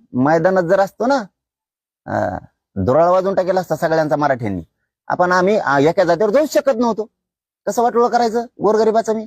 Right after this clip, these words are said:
कमून संकट उभा करायचं गोरगरीब मराठ्या पुढं? या म्हणा मराठ्याच्या अंगावर कोणी पण, बघा कशी ताकद दाखवते ते पुन्हा. त्यांच्यातले रग कमी नाही,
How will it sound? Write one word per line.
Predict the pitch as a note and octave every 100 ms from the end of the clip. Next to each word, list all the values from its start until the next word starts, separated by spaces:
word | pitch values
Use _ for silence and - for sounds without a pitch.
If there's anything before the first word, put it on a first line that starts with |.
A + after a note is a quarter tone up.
| -
कमून | A3 A#3
संकट | A#3+ A3+ A#3
उभा | G#3+
करायचं | G#3+ G#3+ F#3+
गोरगरीब | G3+ G#3 G3+
मराठ्या | G3+ F3+ F3
पुढं? | E3+ E3+ _ _ _ _
या | C3 G#3
म्हणा | A3+ A3
मराठ्याच्या | A3 F#3+ F#3 G3
अंगावर | G3
कोणी | F#3 F#3+ G3
पण, | F#3 F#3+ _ _ _ _ -
बघा | F3 G3 F#3+
कशी | F3+
ताकद | - F#3+ F#3
दाखवते | F3+ E3+ D#3+ E3
ते | E3+
पुन्हा. | C#3 D3 D3 _ _ _ _ _ _ _ _ _ _ _ _
त्यांच्यातले | - G#3+ G#3+ G#3 D#3+
रग | E3 G3+ A#3
कमी | A#3 C4+
नाही, | C#4+ E3